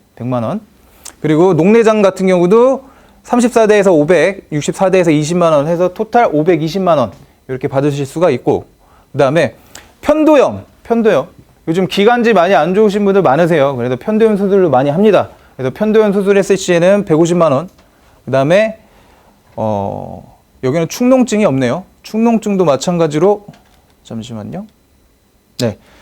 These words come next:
축농증. 축농증 같은 경우도 이제 걸리게 되면 백만 원하고 해서 백오십만 원 이렇게 지급이 되고 있어요. 그래서 중복 가입했을 시에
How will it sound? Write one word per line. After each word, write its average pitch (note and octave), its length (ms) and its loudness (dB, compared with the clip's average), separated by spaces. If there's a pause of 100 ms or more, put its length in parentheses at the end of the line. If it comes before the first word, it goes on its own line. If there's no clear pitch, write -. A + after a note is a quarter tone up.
(200)
축농증. A3+ 600 0 (280)
축농증 A#3+ 460 0
같은 G#3 240 -2
경우도 F#3+ 380 0
이제 D3 180 0
걸리게 D3 340 0
되면 F3 420 0 (180)
백만 D3 300 0
원하고 C3+ 280 0
해서 D3 160 0
백오십만 B2+ 520 -6
원 G2 120 -14
이렇게 A2+ 280 -12
지급이 A#2 360 -10
되고 A#2 240 -8
있어요. G#2 340 -10 (280)
그래서 C3 200 -4
중복 F3+ 320 -2
가입했을 F3+ 400 2
시에 F3+ 400 0